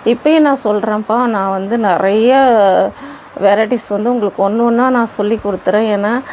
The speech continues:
எனக்கு கொஞ்சம் டைம் கொடுங்களேன். ஏன்னா ஒரு டிஷ்ஷு வந்து ஐந்நூறுரூவா, அறுநூறுவா செலவு பண்ற, அஹ், இதுல வந்து நமக்கு எல்லாமே இல்ல. கொஞ்சம் கொஞ்சமா நான் செஞ்சு காமிக்கிறேன்.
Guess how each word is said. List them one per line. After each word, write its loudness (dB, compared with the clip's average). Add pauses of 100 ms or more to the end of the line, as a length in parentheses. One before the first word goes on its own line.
(280)
எனக்கு 0
கொஞ்சம் 0
டைம் 0
கொடுங்களேன். 0
ஏன்னா 0
ஒரு -2
டிஷ்ஷு -2
வந்து 0
ஐந்நூறுரூவா, 2
அறுநூறுவா 0
செலவு 0
பண்ற, -2 (560)
அஹ், 0
இதுல 4
வந்து 0
நமக்கு -4
எல்லாமே -2
இல்ல. -2
கொஞ்சம் 0
கொஞ்சமா 2
நான் 0
செஞ்சு -4
காமிக்கிறேன். -2